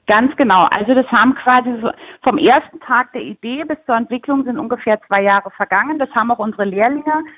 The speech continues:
haben da sehr stark dran mitgewirkt. Man hat quasi einen bestehenden Oberbauwagen genommen und den umfunktioniert und da eben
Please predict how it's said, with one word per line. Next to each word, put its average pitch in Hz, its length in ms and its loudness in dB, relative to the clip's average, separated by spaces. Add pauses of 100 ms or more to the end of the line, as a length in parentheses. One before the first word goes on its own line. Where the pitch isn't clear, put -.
haben 233 200 -2
da 220 100 -2
sehr 220 300 -2
stark 196 340 -2
dran 196 220 -4
mitgewirkt. 302 720 -2
Man 214 160 -2
hat 214 160 -2
quasi 220 340 -2
einen 214 260 -4
bestehenden 254 760 0 (260)
Oberbauwagen 240 880 0
genommen 233 460 -2
und 233 120 -12
den 220 120 -12
umfunktioniert 247 800 -2
und 214 180 -4
da 196 160 4
eben 214 220 -4